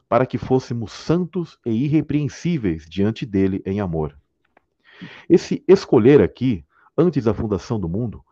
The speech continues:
é por causa dessa ruptura de espaço-tempo que ocorreu aqui, pessoal. Quando o, alguns seres foram destituídos, o Eterno, ele viu o diabo e seus anjos e os expulsou do céu.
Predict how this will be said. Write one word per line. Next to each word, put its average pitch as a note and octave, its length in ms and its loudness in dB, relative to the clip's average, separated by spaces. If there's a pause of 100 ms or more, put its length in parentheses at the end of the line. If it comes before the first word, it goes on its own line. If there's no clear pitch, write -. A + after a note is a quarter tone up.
(280)
é A2+ 80 -4
por B2+ 120 -2
causa C#3 260 4
dessa C#3 260 2
ruptura D3 600 0
de G2 100 -4
espaço-tempo C#3 720 -2
que - 80 -2
ocorreu C#3+ 340 2
aqui, C#3 240 -2
pessoal. - 400 -12 (800)
Quando F3+ 400 4
o, A#2+ 180 -4 (140)
alguns A#2+ 300 0
seres C3 260 2
foram B2 260 2
destituídos, G2+ 920 -2 (800)
o B2 80 6
Eterno, C#3+ 320 6
ele D3+ 120 8
viu A#2+ 280 4
o - 120 -10 (560)
diabo E2+ 440 -2
e - 20 -8
seus B2 260 0
anjos C#3 400 -2
e C#3 80 -4
os B2 100 -2
expulsou C#3+ 460 0
do D3+ 80 -10
céu. F2+ 400 -4